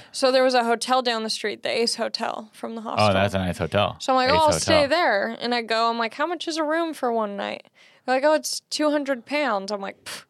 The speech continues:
Speaker 1: okay."
Speaker 2: <laughs>
Speaker 1: And then I get home and I'm like, "Four hundred dollars."
Speaker 2: Right.
Speaker 1: And yeah, I just, and then I also crashed. I sold the first car that I got. I got a brand new car,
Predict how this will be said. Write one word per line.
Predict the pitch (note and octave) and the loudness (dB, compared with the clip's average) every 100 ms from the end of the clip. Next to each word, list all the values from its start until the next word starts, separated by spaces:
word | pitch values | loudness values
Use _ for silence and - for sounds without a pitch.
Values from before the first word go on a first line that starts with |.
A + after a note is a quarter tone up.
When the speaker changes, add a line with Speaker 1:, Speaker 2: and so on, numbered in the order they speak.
| _ _ - | _ _ -8
Speaker 1:
okay." | E4+ - - A#3+ G#3+ _ | -6 -4 -6 -6 -10 _
Speaker 2:
<laughs> | - - - - F#2 - - _ _ | -12 -12 -14 -16 -20 -20 -20 _ _
Speaker 1:
And | A#3+ B3+ | -2 0
then | C4 | 0
I | C4 | 2
get | C4 A#3+ | 0 0
home | A#3 C#4+ D4 C4 A#3+ | 2 4 6 4 4
and | A3 | 0
I'm | A3 G#3+ | 0 0
like, | G#3 G3+ - - _ _ _ _ _ - | 0 -2 -6 -20 _ _ _ _ _ -14
"Four | - A3+ A3+ | 0 2 2
hundred | A3+ A3 A3 G3+ | 0 0 -2 0
dollars." | G#3 A3+ A#3+ A3 A3 A#3 | 4 4 4 2 -2 0
Speaker 2:
Right. | A3+ A2 G3+ G3 - - - _ _ _ _ - - - _ _ _ _ _ | 4 6 6 4 0 -10 -14 _ _ _ _ -20 -20 -20 _ _ _ _ _
Speaker 1:
And | - A3+ G#3+ G#3 G#3 | -4 -2 0 -2 0
yeah, | A3+ G#3+ | 0 2
I | G#3 | 0
just, | G3+ A3 - - | 0 -2 -4 -4
and | A#3 A#3+ B3 | -2 0 0
then | B3+ | 0
I | B3 | 0
also | A#3 A#3 A#3 | 0 0 -2
crashed. | A3 - A3 G#3 - _ - | -4 -4 -2 -2 -4 _ -8
I | - A#3 A3 G#3+ _ _ _ | -2 0 -2 -4 _ _ _
sold | - - B3 A#3 A3+ G3+ | -2 2 4 4 2 -2
the | A3+ | -6
first | G#3 A3+ A3 - | -2 -2 -2 -2
car | A3+ G#3+ | 0 2
that | G#3 G#3 | 2 0
I | |
got. | G3 G#3 G#3 G3+ | 0 2 2 2
I | G3+ | 0
got | G3+ G3 | 0 0
a | |
brand | F#3+ - G3+ G3+ | -2 0 0 0
new | G3+ G3 | -4 -6
car, | - - F#3+ F#3+ G3 G#3+ | -8 -2 0 2 0 -2